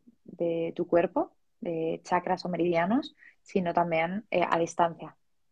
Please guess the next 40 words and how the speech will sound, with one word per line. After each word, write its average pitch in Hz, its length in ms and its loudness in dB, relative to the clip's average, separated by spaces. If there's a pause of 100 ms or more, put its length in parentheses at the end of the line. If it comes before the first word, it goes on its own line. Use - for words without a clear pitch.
(120)
Entonces 180 260 -4
también 185 260 -2
se 180 100 -2
puede 180 140 4
trabajar 180 340 4
a 175 80 4
distancia, 170 520 -4 (480)
al 170 140 -4
igual 170 180 0
que 185 80 2
otras 180 340 -2
terapias, 175 640 -2
eh, 160 480 -4 (760)
como 175 280 0
es 170 120 -6
Reiki, 185 520 8
que - 160 -4
Reiki 170 300 0
sí - 120 -2
es - 160 -4
terapia, 202 540 4
o 170 200 0
L 180 200 -4
N 175 160 -6
T, 190 260 -6
que 190 100 -10
es, - 220 -20
que 180 100 -6
es 180 120 -10
la 175 160 -4
nueva 170 280 4
terapia, 170 460 -2 (340)
que 180 140 -2
eso 175 240 -4
es, 175 320 -6
eh, 160 220 -4
es 156 100 -14
una 170 140 -4
terapia 170 320 4
cuántica. - 440 0